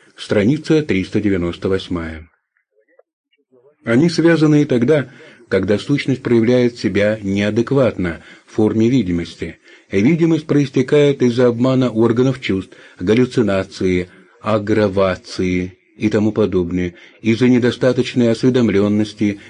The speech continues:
искажающей картину реальности, из-за социально-групповой позиции субъекта познания и тому подобное. В отличие от этих субъективных заблуждений, имеющих, кстати, некоторую реальную основу,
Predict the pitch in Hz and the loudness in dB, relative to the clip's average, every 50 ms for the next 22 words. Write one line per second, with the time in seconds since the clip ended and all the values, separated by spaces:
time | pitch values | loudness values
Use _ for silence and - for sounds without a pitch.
0 | - - - 107 104 104 - 110 104 107 107 104 101 104 104 - 110 101 - 104 | -12 -4 -2 -2 -2 0 0 0 2 2 2 0 0 -2 -2 -4 -4 -2 -2 -2
1 | 95 - - 110 101 101 101 95 98 98 95 95 92 92 95 92 - - - 101 | -4 -2 -2 -2 -2 0 0 0 0 0 0 0 0 -2 -4 -6 -8 -6 -4 -2
2 | 95 90 - - - - - - 110 113 110 123 117 - 127 117 - - 123 120 | -2 -2 -6 -12 -20 -18 -4 -2 -2 0 2 0 0 0 -2 -4 -2 0 0 0
3 | 123 120 117 107 101 107 120 113 - 110 107 117 127 127 131 - 104 98 92 117 | 0 0 0 0 0 0 0 0 0 2 2 4 2 2 2 0 -2 0 0 -2
4 | 131 131 - - 92 87 - - 98 90 85 87 92 92 - - 104 87 - 98 | -2 -2 -2 -4 -4 -4 -4 -6 -6 -6 -2 -2 -2 -2 -4 -6 -8 -6 -4 -6
5 | 90 87 98 120 127 135 127 131 127 127 127 131 - - - - - 110 98 - | -6 -4 -2 -2 0 0 0 0 0 -2 -2 -4 -10 -16 -20 -8 -6 -4 -2 -2
6 | 92 90 101 110 104 - 98 87 90 85 80 82 82 80 78 76 69 - _ _ | -2 -2 -2 -2 -4 -4 -4 -4 -4 -6 -6 -8 -10 -10 -12 -14 -18 -20 _ _
7 | _ _ _ _ _ _ 98 104 113 - - 180 175 - - 165 147 127 120 120 | _ _ _ _ _ _ -2 -2 -2 0 0 -2 -2 0 0 0 0 2 0 0
8 | 120 - 147 147 - 123 - - 120 107 107 107 - - 135 131 120 113 107 101 | 0 0 -2 0 -2 -4 -2 -2 -2 -2 -2 -2 -2 -4 -2 -2 0 0 -2 -2
9 | 104 98 101 107 101 95 117 151 151 123 98 87 85 80 - - - - - _ | -2 0 0 0 0 0 0 0 0 0 0 -2 -4 -6 -10 -16 -20 -20 -20 _
10 | _ - 104 107 117 139 151 156 147 - - 127 120 - - - 123 123 120 117 | _ -4 0 2 2 4 4 2 0 0 -2 -4 -4 -4 -4 -2 0 0 0 0
11 | - 117 110 98 92 95 107 120 120 - 113 - 107 104 101 95 95 101 110 110 | 0 0 0 0 0 0 -2 0 0 -2 -4 -2 -2 0 0 0 2 2 2 0
12 | 101 90 87 87 85 85 87 87 - 131 160 170 151 107 90 82 78 | 0 0 -2 -4 -4 -6 -6 -6 -2 0 0 2 2 0 -2 -6 -10